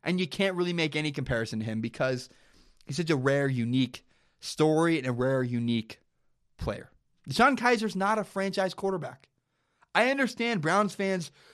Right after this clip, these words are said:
wish he was. What I honestly think was that the Browns were tanking last year. <laughs> I, that's just my theory. Like, hey, if we play DeShone Kizer all year, <laughs> we can lose every game, and then we can draft Sam Darnold.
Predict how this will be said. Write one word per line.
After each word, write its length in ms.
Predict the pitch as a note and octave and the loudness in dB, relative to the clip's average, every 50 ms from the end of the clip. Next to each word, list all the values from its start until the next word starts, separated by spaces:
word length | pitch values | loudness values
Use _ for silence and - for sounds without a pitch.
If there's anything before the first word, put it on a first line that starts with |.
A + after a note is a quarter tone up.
| _ - - | _ -10 2
wish 280 | C#3+ F3+ G#3 G3+ - - | 4 4 6 4 4 0
he 160 | G#3 G3+ F#3+ | 0 0 2
was. 500 | E3+ E3+ C#3 G#2+ F#2 - - - - - - - - - - - - - - - - - _ _ _ _ _ _ _ - - | 4 2 2 2 -2 -8 -12 -16 -16 -16 -16 -18 -18 -20 -20 -20 -20 -20 -20 -20 -20 -20 _ _ _ _ _ _ _ -12 -2
What 160 | C#3+ E3+ F#3 | 2 6 6
I 100 | F#3+ E3+ | 8 8
honestly 360 | D#3+ F#3 G#3+ B3+ B3 A3+ C4 | 8 6 6 4 2 0 -2
think 240 | G#3+ B3 A#3+ A#3 G#3+ | -2 -2 -2 -2 0
was 260 | G#3 G3 G3 F#3 D#3+ | 2 2 2 2 0
that 100 | F3+ D#3 | 0 -2
the 60 | C#3 C3 | -2 0
Browns 480 | B2+ C#3+ D3+ D#3+ E3 E3 D#3+ C#3 - - _ _ _ _ | 2 4 4 4 4 2 0 -4 -8 -14 _ _ _ _
were 100 | - C#3 | -4 -4
tanking 480 | C3+ - - D#3 C#3+ C#3+ - C#3 B2 A#2 | -4 -2 0 0 0 0 0 0 -2 -2
last 300 | A#2 A2+ A#2 - - - | -2 -4 -6 -8 -8 -8
year. 140 | - G#2+ - - - - - | -8 -8 -8 -10 -16 -20 -18
<laughs> 180 | - - - | -18 -4 2
I, 160 | - G3 G3 - - | 4 4 4 4 4
that's 140 | B3 C#4+ - | 2 2 2
just 180 | E4+ G#4 - C#4+ | 0 -2 0 2
my 180 | E4 E4+ F4+ | 2 2 2
theory. 480 | E4 - F4+ G4 F#4+ D#4+ F3+ B2 B2 - _ _ _ _ _ _ _ _ _ _ - - | 2 4 4 4 4 4 2 0 -4 -6 _ _ _ _ _ _ _ _ _ _ -4 -2
Like, 200 | E3 E3 - - | -2 -2 -2 2
hey, 320 | - F#3 A#3 A3 D#3 C3 - _ _ _ _ _ _ _ _ _ _ - | 4 6 6 6 4 2 -2 _ _ _ _ _ _ _ _ _ _ -6
if 100 | C#3 C#3 | -2 -2
we 80 | F3 | 2
play 220 | D#3+ - G3+ A3 A3 | 4 6 6 6 6
DeShone 260 | G#3+ - A3+ G#3+ G3 | 6 4 4 4 4
Kizer 320 | - F#3 F3+ F#3 D#3+ E3 - | 2 2 2 2 2 0 2
all 220 | C3+ D#3+ F#3 G3 E3 | 4 4 6 6 6
year, 360 | C3 C3 C#3 - G3+ - - - - _ | 4 2 2 2 0 0 0 -6 -20 _
<laughs> 160 | _ _ _ - | _ _ _ -4
we 280 | C3 C#3 C#3+ G3+ F#3 | 2 4 4 4 4
can 300 | F#3+ G3 F#3 F#3 F#3 - - _ _ _ | 4 2 0 0 -2 -4 -8 _ _ _
lose 260 | - C#3 F3 F3 C3+ | 0 2 2 4 4
every 220 | D3 D#3 F3 G#3+ G3+ | 4 4 4 2 0
game, 320 | D#3 C#3 D3 E3+ G3+ - - | 0 0 -2 -2 -4 -6 -4
and 140 | C#3+ C#3+ D3 | -4 -2 -2
then 120 | D#3 D#3+ | 0 0
we 100 | D#3+ E3 | -2 -2
can 140 | D#3 D3+ C3 | -2 -2 -2
draft 340 | A#2 C3+ C3+ C3+ C#3 C#3 - | 0 0 0 0 -2 -4 -6
Sam 240 | - D3+ D3 C#3+ C#3 | -6 -4 -4 -2 0
Darnold. 360 | D3+ E3+ F#3+ F3+ C3 A2 | 0 0 0 0 -2 -6